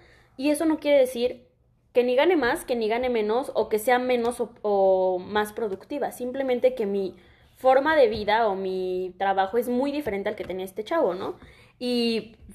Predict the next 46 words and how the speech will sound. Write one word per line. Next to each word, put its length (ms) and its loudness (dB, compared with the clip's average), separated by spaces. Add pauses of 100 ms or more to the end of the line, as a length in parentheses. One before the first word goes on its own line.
vuelvo 240 -2
a 40 0
repetir, 400 2
hay 80 4
veces 240 0
que 160 0
yo, 720 4 (380)
ay, 300 2
o 60 2
sea, 160 0
él 60 2
estaba 300 2
trabajando 540 -2
y 80 -6
yo 100 0
estaba 400 0
en 100 -2
el 80 -2
cine. 260 -8 (500)
Hay 120 2
veces 240 2
que 160 2
él 100 4
estaba 300 2
trabajando 480 2
y 60 -4
yo 40 0
estaba 340 0
en 100 0
el 120 -2
pedo 260 2
con 120 -2
mis 140 -6
amigos. 400 0 (340)
Hay 120 2
veces 260 2
que 100 -2
él 80 2
estaba 300 2
trabajando 520 2
y 80 0
yo 80 2
estaba 340 0
con 120 -4
mi 100 -2
mamá. 380 -6